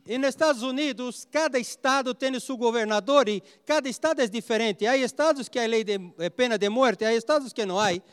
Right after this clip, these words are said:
este jovem estava encarcelado em um estado que havia pena de morte. E, como he dicho, o padre se comovió porque era tão jovem para mu-, morir, tão jovem para morir,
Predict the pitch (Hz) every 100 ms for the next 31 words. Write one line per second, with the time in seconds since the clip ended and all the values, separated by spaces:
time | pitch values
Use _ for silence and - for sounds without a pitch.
0 | - - - 330 - 269 294 320 277 -
1 | 262 254 262 233 269 247 294 320 254 214
2 | 214 - 254 277 262 - 202 220 269 -
3 | 247 277 240 196 208 202 160 180 190 _
4 | _ _ _ _ _ _ _ _ _ _
5 | 240 302 320 320 320 339 359 359 339 311
6 | 277 262 330 349 330 339 302 - _ -
7 | - 285 285 - 311 294 294 247 330 330
8 | 277 262 277 302 254 359 339 - 262 302
9 | 220 208 247 233 208 185 156 165 220 214
10 | 285 214 - 349 196 262 320 214 185 220
11 | 208 190 208 302